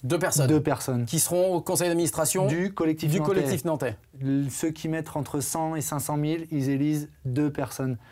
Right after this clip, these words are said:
Speaker 2: Cinq cent mille à un million, deux personnes.
Speaker 1: D'accord.
Speaker 2: Plus d'un million, trois personnes.
Speaker 1: Tout le système est déjà défini.
Speaker 2: Tout est décrit, tout est dans les statuts. Donc il a fallu du temps pour construire tout ça, mais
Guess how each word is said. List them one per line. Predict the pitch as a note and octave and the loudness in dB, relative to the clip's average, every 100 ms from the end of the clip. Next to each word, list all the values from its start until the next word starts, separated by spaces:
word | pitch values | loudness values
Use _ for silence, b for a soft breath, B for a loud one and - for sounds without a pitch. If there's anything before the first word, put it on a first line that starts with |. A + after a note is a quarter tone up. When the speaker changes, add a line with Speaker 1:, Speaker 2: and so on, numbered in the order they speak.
| B | B
Speaker 2:
Cinq | - D3 | -4 -2
cent | - D3+ | -2 -2
mille | D3+ D#3+ | 0 2
à | D3+ | 2
un | |
million, | C#3+ C#3+ C#3+ D#3 D#3 | 0 0 0 -4 -4
deux | C3+ D3 | -2 0
personnes. | C#3+ D3+ - D3 | 0 -2 -2 0
Speaker 1:
D'accord. | C#3+ C#3 A2+ E2+ - - | 0 2 -2 -4 -14 -4
Speaker 2:
Plus | G3 | -2
d'un | E3+ E3+ | 0 -2
million, | E3 D3+ D#3+ F3+ | 0 0 0 -4
trois | - - D3+ | -4 -2 0
personnes. | D3+ - C#3+ | 0 -2 0
Speaker 1:
Tout | F#3+ | 2
le | |
système | E3 F#3+ A3+ G3 | 2 2 2 2
est | |
déjà | D#3+ D#3+ | 2 2
défini. | D#3+ D3+ E3 D3 G#2 | 2 0 0 -2 -2
Speaker 2:
Tout | - A#3 - | 2 2 2
est | F3+ | 0
décrit, | E3+ - D3 D3 D3+ | 0 0 0 2 2
tout | D#3 F3 E3+ | 0 -2 0
est | |
dans | D#3 | 0
les | D#3 | 0
statuts. | D3 D#3 D3+ D#3+ | 0 -2 -2 -2
Donc | C#3+ B2+ | -2 -2
il | D3+ | -2
a | E3 | -2
fallu | F3 F3+ | -2 -2
du | F3 | -2
temps | G3+ A3 | 0 -2
pour | F3 C#3 | -2 -6
construire | - C#3 - D3 | -4 -4 -2 -6
tout | - C#3 | -4 -4
ça, | - F#3 | 0 0
mais | D#3 | -2